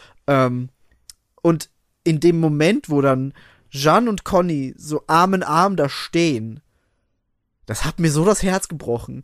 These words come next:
Ich weiß auch nicht warum, aber Jeanne und Conny haben sich über diese, über diese vier Staffeln und Specials und alles so sehr in mein Herz verankert,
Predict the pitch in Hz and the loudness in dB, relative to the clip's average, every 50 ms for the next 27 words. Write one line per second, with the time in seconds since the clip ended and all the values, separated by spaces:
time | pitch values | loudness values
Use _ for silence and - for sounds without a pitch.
0 | - - - - - - 147 - 180 214 285 - 185 185 - 196 208 - - 160 | -16 -18 -12 -10 -10 -2 2 4 4 4 2 0 -4 -4 -4 -6 -6 -6 -4 -6
1 | 170 151 175 240 302 247 - - 131 127 135 127 123 127 - - _ _ _ _ | -4 -2 0 -2 -2 -2 -4 -4 -4 -2 0 0 0 0 -4 -8 _ _ _ _
2 | _ _ - 139 156 165 226 285 294 247 226 - - - 247 254 262 233 165 143 | _ _ -2 2 4 4 4 4 2 -2 -4 -6 -4 0 2 2 2 2 -2 -4
3 | 139 151 170 - _ _ _ _ _ _ _ _ _ _ _ - 170 202 285 339 | -6 -8 -10 -12 _ _ _ _ _ _ _ _ _ _ _ 0 2 2 2 0
4 | 339 285 262 - - - 190 170 180 170 151 160 160 139 143 151 143 139 139 - | -2 -4 -4 -6 -4 -8 -4 0 0 0 0 -2 -4 0 2 4 4 4 2 0
5 | - _ 143 135 139 135 131 131 127 131 123 - - - - 175 190 214 202 - | -2 _ -6 -2 -2 -2 -2 -2 -2 -4 -6 -6 -10 -14 -10 -2 -2 -2 -2 -2
6 | - - 196 202 - - 220 196 190 165 - 156 156 151 - - - 165 180 - | 0 0 0 0 2 2 2 2 2 0 -4 -6 -8 -8 -10 0 2 2 2 2
7 | - 196 165 - 143 - - - 139 131 131 131 139 156 160 - - _ _ _ | -4 -8 -8 -8 -12 -10 -6 -4 -2 -2 0 -2 -4 -6 -8 -14 -18 _ _ _
8 | _ _ _ _ _ - - 139 156 175 214 277 370 403 - - 262 254 285 302 | _ _ _ _ _ -8 -2 2 4 6 6 6 6 4 2 0 -2 0 0 2
9 | 311 302 302 294 - _ _ _ _ _ _ _ 175 180 185 185 170 156 156 156 | 2 0 -2 -4 -8 _ _ _ _ _ _ _ 0 2 4 4 4 4 6 4
10 | 156 180 240 320 - - - - - - _ _ _ _ _ _ _ _ _ _ | 6 6 4 2 0 -4 -8 -10 -12 -16 _ _ _ _ _ _ _ _ _ _
11 | _ _ _ - 139 - - 175 135 139 147 147 151 - - 160 135 143 170 - | _ _ _ -20 -14 -2 0 0 2 4 2 2 2 0 2 2 2 2 0 -2
12 | - - - | -8 -18 -20